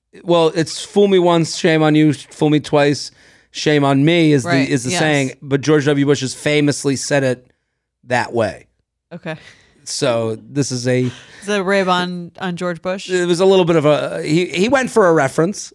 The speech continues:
Speaker 2: Okay.
Speaker 1: And it's appreciated.
Speaker 2: I'm not sure if it hit, but,
Speaker 1: It,
Speaker 2: you know,
Speaker 1: listen,
Speaker 2: we
Speaker 1: sometimes
Speaker 2: tried.
Speaker 1: it's the whale joke. Sometimes it's, uh, you know.
Speaker 2: Yeah. Anyway, you're not gonna get, you're not gonna get one past this emailer because he said, "I unfollow her on Instagram and move on with my life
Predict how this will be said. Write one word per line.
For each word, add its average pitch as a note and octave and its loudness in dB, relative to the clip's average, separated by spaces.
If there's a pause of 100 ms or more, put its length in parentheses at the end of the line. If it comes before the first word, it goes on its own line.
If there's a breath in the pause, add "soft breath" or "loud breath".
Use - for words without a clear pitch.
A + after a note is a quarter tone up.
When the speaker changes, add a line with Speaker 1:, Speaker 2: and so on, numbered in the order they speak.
Speaker 2:
Okay. B3+ -12
Speaker 1:
And F3+ 0 (280)
it's G#3 -6
appreciated. E3+ 2
Speaker 2:
I'm - 2
not G3 -2
sure E4 -4
if D4 -6
it F#3 -6
hit, E3+ -12
but, E3+ -8
Speaker 1:
It, F3+ 2
Speaker 2:
you G#3+ -8
know, F3+ -8
Speaker 1:
listen, C#3+ 0
Speaker 2:
we A2+ -8
Speaker 1:
sometimes E3 0
Speaker 2:
tried. F3+ -4
Speaker 1:
it's - -12
the G3 0
whale G3 4
joke. G3 0
Sometimes F3 -2
it's, F3 -8
uh, E3+ 0
you D3+ -8
know. D#3 -4
Speaker 2:
Yeah. D#3 -14 (140)
Anyway, A3+ -4
you're G3 -2
not A3+ 0
gonna A#3 0
get, A3 -6
you're A#3+ -2
not C4+ 0
gonna C4 -4
get A#3+ -2
one G#3+ -2
past A#3+ -4
this - -6 (340)
emailer E3+ -4
because F3 -10
he F3 -14
said, F#3 -10
"I G3 -2
unfollow G3+ -2
her E3+ -6
on E3+ -8
Instagram E3 -10
and E3 -12
move D#3+ -8
on D#3 -8
with C#3 -16
my - -14
life - -18